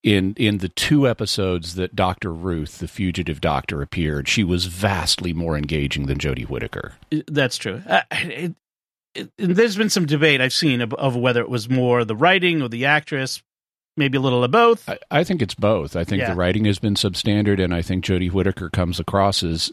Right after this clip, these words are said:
Speaker 1: as likable, but otherwise flat and unengaging.
Speaker 2: Yeah, yeah. I, I mean, when you compare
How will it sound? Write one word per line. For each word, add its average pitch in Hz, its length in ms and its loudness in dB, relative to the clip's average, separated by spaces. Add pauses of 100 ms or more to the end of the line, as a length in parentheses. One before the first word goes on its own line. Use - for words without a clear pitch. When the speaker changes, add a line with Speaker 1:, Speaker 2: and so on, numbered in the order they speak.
Speaker 1:
as 85 240 0 (140)
likable, 101 580 2
but 92 380 -2
otherwise 92 560 -2
flat 92 340 -2
and 85 140 -4
unengaging. 82 640 -2 (220)
Speaker 2:
Yeah, 104 340 -2 (100)
yeah. 107 280 -4
I, 175 240 2
I 185 60 0
mean, 180 160 2
when 190 100 2
you 170 80 -2
compare 160 600 2